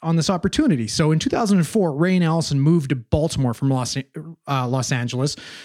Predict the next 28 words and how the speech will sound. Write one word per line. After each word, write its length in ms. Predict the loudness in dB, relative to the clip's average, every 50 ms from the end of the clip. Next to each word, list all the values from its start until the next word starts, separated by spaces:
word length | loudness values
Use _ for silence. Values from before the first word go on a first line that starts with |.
| -20 -12
so 220 | -6 0 2 2 4
he 120 | 2 2 2
could 120 | 0 0
work 280 | 2 0 0 0 -2 -6
for 560 | -12 -2 0 2 2 2 2 0 -2 -4 -6
Frank's 460 | -8 -2 0 0 0 0 -2 -4 -8
company, 720 | -8 0 0 0 4 4 4 4 4 4 4 2 0 0
uh, 140 | -2 -4 -4 -4
Stansberry 680 | -4 -4 -2 0 0 2 2 2 2 2 0 0 0
and 80 | 0
Associates. 540 | -2 0 -2 -2 -2 -2 -4 -8 -8 -10 -12 -16 -20 -20 -20 -20 _ _ _
Now, 160 | -4 -2 -2
Stansberry 580 | -2 -4 -2 -2 0 0 0 -2 -2 0 0 0
Associates 800 | 0 2 2 2 2 2 2 2 0 0 0 -4 -10 -12 -14 _ -14
was, 240 | -2 0 0 0 0 0
it 100 | -2 -2
was 200 | -2 -2 -4 -10 _ -16 -8
from, 300 | -2 0 0 0 0 -4 _ _ _ -16 -14 -12 -12 -4 0
you 120 | 2 2
guys 160 | 4 4 4
might 160 | 2 2 4 2
know 100 | 2 2
better 200 | 2 2 2 2
than 120 | 2 2
I 160 | 2 2 0 0
would, 260 | 0 0 -2 -2 -2
but 200 | -2 -4 -4 -4 -10 -18 -20 -20 -20 _ _ _
it's 460 | 0 0 0 2 0 -4 -6 -8 -8